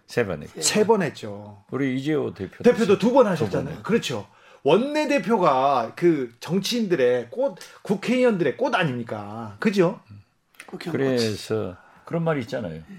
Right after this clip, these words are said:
Speaker 1: 어? 보좌관 수십 년 해도
Speaker 2: 네.
Speaker 1: 국회의원 좋은 거 모르고
Speaker 2: 예.
Speaker 1: 국회의원 몇 선 해도 원내대표 좋은 걸 모른다.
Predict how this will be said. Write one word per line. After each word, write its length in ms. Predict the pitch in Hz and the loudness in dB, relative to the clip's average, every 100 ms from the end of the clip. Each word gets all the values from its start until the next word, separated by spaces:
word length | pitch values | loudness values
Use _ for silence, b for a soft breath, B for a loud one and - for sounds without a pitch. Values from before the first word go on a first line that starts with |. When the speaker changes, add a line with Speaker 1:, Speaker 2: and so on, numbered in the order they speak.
| - | -16
Speaker 1:
어? 180 | 135 170 _ b b b b b b b b - | -16 -16 _ b b b b b b b b -8
보좌관 480 | - 135 139 151 | 0 2 4 2
수십 340 | 143 - 131 131 | 0 -4 -4 0
년 180 | 123 113 | 0 0
해도 360 | 82 87 80 - | -2 -6 -8 -6
Speaker 2:
네. 280 | 147 117 107 _ _ | -2 -2 -6 _ _
Speaker 1:
국회의원 480 | - 110 - 120 117 | -14 -10 0 0 0
좋은 180 | 101 98 | -2 -2
거 80 | 95 | -2
모르고 440 | 92 85 76 80 - | -2 -4 -6 -14 -6
Speaker 2:
예. 280 | 139 127 180 _ _ _ _ _ | -4 -4 -10 _ _ _ _ _
Speaker 1:
국회의원 540 | - 113 - 139 147 139 | -10 -6 0 2 2 4
몇 120 | 120 | 2
선 220 | 113 135 | 2 2
해도 300 | 107 85 80 - _ _ _ _ _ _ | 2 -2 -6 -12 _ _ _ _ _ _
원내대표 480 | - 110 110 113 113 | 0 2 2 0 -2
좋은 240 | 104 107 95 | -2 0 0
걸 100 | 95 | -2
모른다. 480 | 82 80 73 78 | -2 -4 -6 -14